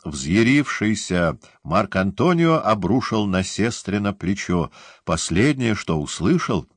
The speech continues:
переливы ее дразнящего смеха, сопровождавшего их возню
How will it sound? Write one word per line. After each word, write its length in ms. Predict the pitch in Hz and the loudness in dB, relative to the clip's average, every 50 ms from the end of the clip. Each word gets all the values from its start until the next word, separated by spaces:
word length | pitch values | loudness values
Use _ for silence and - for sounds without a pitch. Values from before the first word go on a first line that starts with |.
| _ - - - - _ _ | _ -20 -20 -20 -20 _ _
переливы 560 | - 196 196 208 208 - - 143 160 151 147 | 0 2 4 6 6 6 6 6 6 6 6
ее 340 | 143 143 139 127 107 131 143 | 4 4 4 4 4 2 2
дразнящего 720 | 127 127 135 127 107 110 120 139 131 - - - 135 135 131 | 0 0 -2 -2 0 -2 -2 -2 -2 -4 -4 -4 -4 -4 -4
смеха, 540 | - - 135 143 139 123 101 - - 71 - _ - - - _ _ | -6 -4 -2 -2 0 0 0 -2 -4 -6 -6 _ -16 -20 -20 _ _
сопровождавшего 920 | - - 90 82 - 87 87 90 90 80 80 98 98 95 - - 92 85 87 | -6 -4 -4 -2 0 0 0 0 0 0 2 0 0 0 0 -2 0 2 2
их 220 | 87 82 - - | 0 0 -2 -2
возню 500 | 85 82 82 - 78 87 117 151 170 170 | -2 -2 0 -2 0 0 2 2 0 0